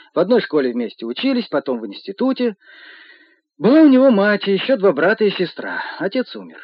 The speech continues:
Пенсия у матери, которая вырастила четверых детей, сами знаете какая. А она была еще женщина не старая, нуждающаяся.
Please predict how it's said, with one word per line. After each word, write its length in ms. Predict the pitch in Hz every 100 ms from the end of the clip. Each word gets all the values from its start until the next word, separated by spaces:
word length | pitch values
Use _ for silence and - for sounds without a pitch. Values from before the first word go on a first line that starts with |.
| - _ _ _ _ _ -
Пенсия 400 | 254 269 175 143
у 60 |
матери, 340 | 131 120 113 113
которая 360 | 131 139 127
вырастила 520 | 127 135 120 - 110
четверых 400 | 101 - 120 117
детей, 240 | 127 160 240
сами 260 | 247 247
знаете 280 | 175 101 -
какая. 400 | - - 87 80 _ _ - - _ -
А 140 | 117
она 200 | 113 135
была 240 | 151 175 185
еще 260 | 180 175
женщина 400 | 139 139 160 -
не 140 | 196 196
старая, 380 | - 226 139 107
нуждающаяся. 840 | 123 127 214 147 - 85 - -